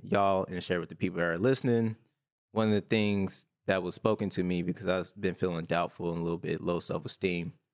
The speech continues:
Um, he basically gave me that, um, this word that everything that you're not is everything that you are. So it's basically loving your, you know, the shit that you think you're lacking because that can actually be your advantage in life.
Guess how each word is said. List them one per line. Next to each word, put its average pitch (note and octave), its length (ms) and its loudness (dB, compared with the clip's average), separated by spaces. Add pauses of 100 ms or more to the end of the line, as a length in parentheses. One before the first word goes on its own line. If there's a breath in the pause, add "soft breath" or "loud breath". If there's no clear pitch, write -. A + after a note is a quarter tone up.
(480)
Um, F#2+ 360 2
he A2+ 120 2
basically C#3+ 320 4
gave C3+ 220 6
me A#2+ 420 2 (460)
that, G#2+ 260 4
um, F#2+ 600 2 (120)
this G#2+ 200 2
word G#2 420 4 (420)
that F#2+ 300 2
everything B2+ 420 4
that G#2+ 180 4
you're G2+ 100 2
not G2+ 200 2
is F2 120 -2
everything F#2+ 400 0
that F2+ 180 -4
you D#2 120 -6
are. F2+ 360 0 (600)
So F#2+ 160 -4
it's F#2 160 -4
basically F#2+ 420 -2
loving F#2+ 360 -2
your, E2 340 -2 (180)
you F#2 100 -14
know, F2 160 -6
the F#2 120 -8
shit F#2 240 0
that - 160 -10
you F#2+ 80 -10
think - 240 -6
you're F2 120 -4
lacking F2+ 500 -4
because F2+ 320 -14
that F#2 160 -10
can - 120 -10
actually F2+ 280 -4
be F#2 120 -4
your E2 140 0
advantage F2 580 -6
in F2+ 120 -16
life. F2+ 200 -10